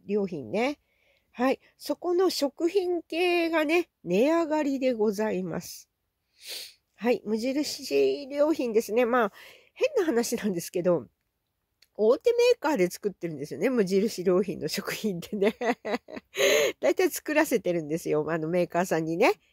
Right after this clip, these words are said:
えー、安い値段でね。ちょっとお安めの値段。まあ、安くもないんですけどね。無印良品のものはね。はい。えー、まあ、あー、作らせてるんですけど、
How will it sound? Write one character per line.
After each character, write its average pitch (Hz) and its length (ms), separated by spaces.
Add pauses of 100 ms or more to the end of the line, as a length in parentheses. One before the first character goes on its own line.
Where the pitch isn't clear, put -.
(160)
え 170 200
ー、 165 60
安 190 240
い 180 100
値 135 140
段 120 180
で - 160
ね。 262 280 (100)
ち - 100
ょ - 40
っ - 20
と 165 320
お 151 80
安 165 300
め 90 120
の 92 140
値 160 160
段。 127 340
ま 185 140
あ、 143 60
安 - 240
く - 120
も 320 140
な 233 120
い 480 80
ん 571 40
で 466 100
す - 80
け 269 120
ど 214 100
ね。 294 400
無 240 120
印 220 400
良 - 60 (100)
品 240 160
の 190 80
も 185 120
の 190 100
は 160 140
ね。 202 240 (380)
は 285 260
い。 - 100 (320)
え 202 560
ー、 180 60
ま 185 580
あ、 151 40
あ 156 40
ー、 175 80
作 - 220
ら 214 100
せ 196 180
て 170 160
る 151 140
ん - 60
で 156 100
す - 100
け 190 140
ど、 294 240